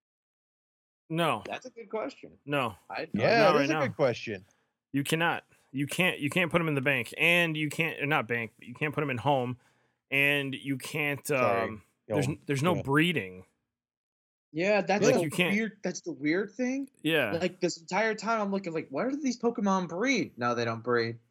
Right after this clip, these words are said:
Speaker 2: Also, we're back to Gen one logic. Well, that explains why only, like, two Pokemon in the entire game have fucking abilities.
Speaker 1: But you can, you can increase E Vs and I Vs from their dust by setting them free.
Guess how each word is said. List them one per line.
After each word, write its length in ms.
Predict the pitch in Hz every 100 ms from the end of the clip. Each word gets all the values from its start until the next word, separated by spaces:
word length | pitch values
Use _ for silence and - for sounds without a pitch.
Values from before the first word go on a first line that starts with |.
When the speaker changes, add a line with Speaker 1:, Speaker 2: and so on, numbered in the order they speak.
| _ _
Speaker 2:
Also, 240 | 240 220
we're 140 | 214 220
back 220 | 208 220
to 80 | 208
Gen 300 | 160 226 214
one 240 | 269 320
logic. 480 | 214 131 107 117 104
Well, 80 | 120
that 160 | 165 226
explains 360 | - 220 202
why 300 | 175 208 208 -
only, 320 | 220 220 226
like, 300 | 202 180 156 - _ _ _ _ _
two 280 | - 262 233
Pokemon 580 | 208 220 220 196 190 185
in 60 |
the 100 | 185
entire 440 | 175 156 196 196 175
game 340 | 160 185 180
have 180 | 180 160
fucking 460 | - 202 196 180 151
abilities. 680 | 139 202 165 120 98 - -
Speaker 1:
But 340 | 123 196 226
you 140 | 147 170
can, 220 | - 180
you 220 | 120 170
can 140 | 175 170
increase 680 | 175 175 - 185 156 - -
E 200 | 160 170
Vs 360 | 175 196 190 156
and 140 | 160
I 260 | 123 147 170
Vs 540 | 135 123 123 120 - - -
from 360 | - 139 127 120
their 100 | 123
dust 580 | 117 139 82 - - - _ _ _ -
by 120 | 131
setting 340 | 120 143 135
them 140 | 123 110
free. 420 | - 143 101